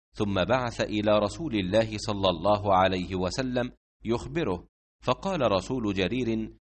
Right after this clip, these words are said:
"والذي بعثك بالحق، ما جئتك حتى تركتها كأنها جمل أجوف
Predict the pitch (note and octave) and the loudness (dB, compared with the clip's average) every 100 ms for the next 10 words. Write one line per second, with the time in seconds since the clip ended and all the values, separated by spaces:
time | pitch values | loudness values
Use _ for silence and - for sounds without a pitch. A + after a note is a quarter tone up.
0 | _ - F#2+ F2 G2+ A2+ A2+ A#2+ C#3 G2 | _ 2 4 4 0 -2 -4 -2 -2 -2
1 | F#2+ F#2 F2+ F2 - A#2+ - _ _ _ | -2 -2 -2 -2 -2 -4 -4 _ _ _
2 | - G2+ F#2 C#3 - - B2 A#2+ - - | -2 0 0 -2 -8 -10 -4 -4 -4 -4
3 | A#2 G2 F#2+ F#2+ F#2 - C3+ B2 G#2+ G2 | 0 0 2 2 0 -2 -2 2 2 0
4 | G2+ A2 C3 A#2 G2+ G#2 G2 F2+ A2 A#2+ | -2 -2 -4 -2 -2 0 0 0 -2 0
5 | G2 F#2+ F2+ A#2 A#2 A2 A2 - | -2 -2 -4 -6 -2 0 0 -4